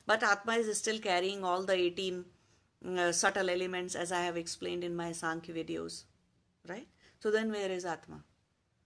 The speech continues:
So Atma within the body stays in Pranmaya Kosha, and Atma in the dead body, or you can say people, those who die, do not have a physical body.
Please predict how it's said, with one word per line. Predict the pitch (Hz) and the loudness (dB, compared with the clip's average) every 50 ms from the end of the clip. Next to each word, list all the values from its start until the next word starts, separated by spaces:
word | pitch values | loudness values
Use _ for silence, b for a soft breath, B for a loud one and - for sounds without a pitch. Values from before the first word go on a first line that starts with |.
| _ _ _ _ _ _ _ _ _ _ - | _ _ _ _ _ _ _ _ _ _ -8
So | - 247 - | -2 4 8
Atma | 214 220 226 226 - 302 294 311 269 | 10 10 10 8 6 4 2 4 6
within | 262 233 214 254 262 277 285 | 6 8 8 8 8 8 6
the | 285 285 | 4 4
body | 247 247 240 240 240 254 269 285 285 - | 6 8 8 8 8 6 2 0 0 -2
stays | - - - 208 190 196 214 214 | -4 0 2 4 4 6 6 4
in | 247 240 226 | 2 2 2
Pranmaya | 214 196 185 196 208 226 254 285 311 302 | 2 2 2 2 4 4 4 4 4 2
Kosha, | 294 277 262 - 277 | 0 -2 0 2 4
and | 254 254 247 | 4 4 6
Atma | 240 226 226 220 226 240 262 262 247 226 | 6 4 4 4 2 0 0 2 2 2
in | 240 233 | 4 6
the | 233 240 | 6 6
dead | 226 240 269 277 269 226 | 8 8 8 8 6 6
body, | 226 202 180 180 180 202 226 B B B B B B | 6 6 6 6 4 2 0 B B B B B B
or | 226 226 220 220 220 | 8 10 12 12 10
you | 220 214 220 226 | 8 6 0 4
can | 220 240 240 233 | 6 6 6 6
say | 220 233 233 240 233 | 8 8 10 10 8
people, | 226 233 226 226 220 247 240 | 8 4 0 0 2 2 2
those | 220 220 214 214 208 | 4 4 4 4 4
who | 220 214 202 | 2 0 2
die, | 175 175 175 185 196 220 | 6 8 8 8 8 6
do | 208 208 202 | 4 0 0
not | 202 214 233 247 226 | 0 2 0 2 2
have | 214 208 | 2 0
a | 202 196 | 0 0
physical | 190 214 208 208 214 202 196 202 185 170 | 0 0 0 0 0 0 0 0 0 0
body. | 165 165 160 156 156 170 208 247 247 | 0 0 -2 0 0 0 -2 -2 -4